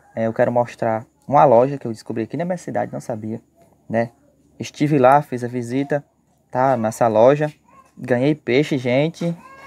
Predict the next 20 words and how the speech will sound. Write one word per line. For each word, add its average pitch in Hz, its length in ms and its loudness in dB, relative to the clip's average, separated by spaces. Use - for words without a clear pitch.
Então, 120 260 2
aguarda 123 420 2
aí 123 140 0
que 135 60 -8
eu 143 60 0
vou, 131 240 -4
no 113 100 -12
final 135 280 0
desse 147 120 -10
vídeo 127 200 -6
eu 123 60 -10
vou 131 100 -6
mostrar 120 280 -8
os 127 120 -10
peixes 147 260 -8
que - 220 -8
eu 135 100 2
ganhei, 123 320 0
tá - 240 -8
bem? 131 260 0